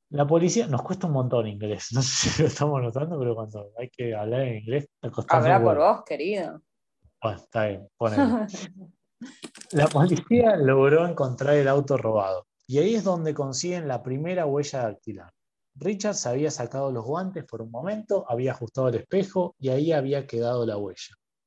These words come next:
Speaker 1: A partir del uso de informantes y brutalidad policíaca, esto se ve en la serie y un poco la,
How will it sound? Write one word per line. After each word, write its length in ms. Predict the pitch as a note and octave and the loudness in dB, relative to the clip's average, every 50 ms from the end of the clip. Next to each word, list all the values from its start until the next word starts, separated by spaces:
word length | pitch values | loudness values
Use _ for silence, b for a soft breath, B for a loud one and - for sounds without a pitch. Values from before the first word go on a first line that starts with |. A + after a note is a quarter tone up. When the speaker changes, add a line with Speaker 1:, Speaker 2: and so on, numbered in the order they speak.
| _ - | _ -8
Speaker 1:
A 120 | B2 A#2+ | -4 -2
partir 360 | C3+ C#3 C#3+ - A3 A#3 A#3 | -2 -2 0 2 4 4 6
del 200 | A3 F3+ D3+ E3 | 6 6 6 4
uso 260 | G3+ G3+ - G3 E3 | 2 2 2 2 2
de 60 | C#3 B2 | 2 0
informantes 760 | A2+ - A#2 A2+ A2+ B2+ D3+ F3+ G3 F#3+ G3 E3 A#2+ A2 - _ | -2 -4 -6 -6 -4 -4 -4 -2 -2 -2 -2 -4 -4 -6 -10 _
y 120 | - C3 A#2 | -10 -8 -6
brutalidad 520 | A2+ A#2 A2 A2+ A2+ G#2 A2 A#2 B2 A#2+ | -6 -6 -6 -4 -4 -4 -2 -2 -2 -2
policíaca, 720 | A#2 B2 A#2 A#2+ - - E3+ D#3 D3 - D3 D3 F#3 F#3 - _ _ _ _ _ - | -2 -2 -4 -4 -2 -2 -2 -2 -2 -2 -4 -4 -4 -8 -14 _ _ _ _ _ -18
esto 260 | C3 - - C3 A#2 | -12 -8 -8 -6 -6
se 280 | - - - A2+ G#2+ | -6 -6 -4 -2 2
ve 200 | A#2+ C#3+ D#3+ E3 | 2 4 4 4
en 100 | D3+ C3+ | 2 0
la 120 | B2 A2+ A2+ | 0 -2 -2
serie 480 | - - D#3 D3+ C#3+ C3+ C3+ C3+ B2 | 2 4 4 4 4 2 0 -2 -2
y 80 | A#2 A#2+ | -4 -6
un 100 | C3+ C#3+ | -6 -6
poco 220 | G#3 A3 G#3+ F#3+ | -6 -2 0 0
la, 320 | C#3+ B2+ A#2 A2+ A2 A#2 | 0 0 0 -4 -6 -8